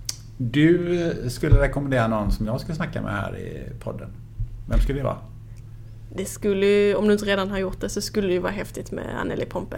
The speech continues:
Speaker 2: såklart. Den coolaste fridykaren här, vad jag vet i alla fall.
Speaker 1: Den, den coolaste äventyraren också,
Speaker 2: Ja,
Speaker 1: skulle jag vilja
Speaker 2: precis.
Speaker 1: påstå. Nej, jag har faktum här att, eh, jag har, eh, frågat Anneli en gång.
Speaker 2: Jaha.
Speaker 1: Eh, men, eh, hon, eh,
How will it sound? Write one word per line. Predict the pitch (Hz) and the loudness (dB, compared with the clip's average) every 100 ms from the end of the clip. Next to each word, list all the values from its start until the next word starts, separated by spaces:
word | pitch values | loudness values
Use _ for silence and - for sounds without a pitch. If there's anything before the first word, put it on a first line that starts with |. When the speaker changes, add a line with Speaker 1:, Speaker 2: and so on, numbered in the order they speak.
| - | -8
Speaker 2:
såklart. | - - - - - - - - - - - | -10 -10 -10 -10 -14 -12 -12 -12 -14 -14 -10
Den | - 190 | -8 -6
coolaste | - 180 - - - | -4 -4 -4 -4 -6
fridykaren | - 202 - - - - 220 | -6 -6 -6 -6 -6 -6 -8
här, | 220 - - | -10 -10 -8
vad | 226 | -6
jag | - | -4
vet | - - | -6 -8
i | - | -8
alla | - 110 | -8 -10
fall. | 113 110 | -12 -8
Speaker 1:
Den, | 107 117 127 127 | -2 2 4 4
den | 120 | 4
coolaste | 117 120 107 107 110 | 2 4 4 4 2
äventyraren | 101 95 104 95 98 | 2 0 2 2 2
också, | 90 95 123 - - | 0 -2 -2 -4 -6
Speaker 2:
Ja, | 190 208 320 - | -2 -2 -2 -8
Speaker 1:
skulle | - 127 | -2 0
jag | |
vilja | 117 117 | 2 2
Speaker 2:
precis. | 127 120 | 0 -2
Speaker 1:
påstå. | - 90 - | -4 -8 0
Nej, | 123 185 | 4 8
jag | 190 | 8
har | 175 | 8
faktum | 180 160 156 | 4 4 4
här | 151 131 117 | 4 4 4
att, | 117 - 127 | 4 2 4
eh, | 117 120 101 123 | 6 6 2 4
jag | 127 127 | 4 4
har, | 120 113 110 107 104 101 - - - - - - - - | 6 6 6 2 0 -2 -8 -14 -14 -14 -14 -14 -12 -8
eh, | 101 | -6
frågat | 98 185 117 165 190 | 2 6 8 6 6
Anneli | 147 104 95 - | 4 4 2 -2
en | 104 | -4
gång. | 92 65 - - - | -4 -4 -10 -8 -2
Speaker 2:
Jaha. | 208 269 403 254 113 107 107 104 | 2 2 2 0 0 0 0 0
Speaker 1:
Eh, | 107 | -2
men, | 107 117 127 127 | 2 2 4 4
eh, | 127 127 123 | 4 4 2
hon, | 127 131 135 131 | 2 2 2 4
eh, | 127 127 | 4 4